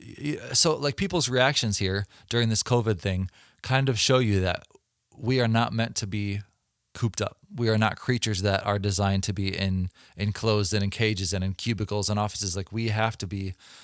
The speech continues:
out and in doing something and enjoying God's world and creation and living with a little bit of that, uh,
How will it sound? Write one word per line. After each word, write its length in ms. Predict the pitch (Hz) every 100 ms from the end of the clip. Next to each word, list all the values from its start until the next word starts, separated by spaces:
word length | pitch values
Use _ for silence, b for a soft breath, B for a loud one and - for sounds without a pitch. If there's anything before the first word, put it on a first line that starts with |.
| B B
out 240 | 113 110 -
and 120 | 107 101
in 100 | 98
doing 260 | 113 113
something 320 | 110 101 98
and 80 | 98
enjoying 380 | 98 95 110 104
God's 300 | 95 98 95
world 260 | 95 104 95
and 100 | 90
creation 440 | - 107 110 92
and 100 | 92
living 260 | 117 117 104
with 160 | 95
a 60 | 98
little 220 | 95 95
bit 100 | 95
of 140 | 95
that, 260 | 90 92 - B B B B B
uh, 420 | 92 87 87 90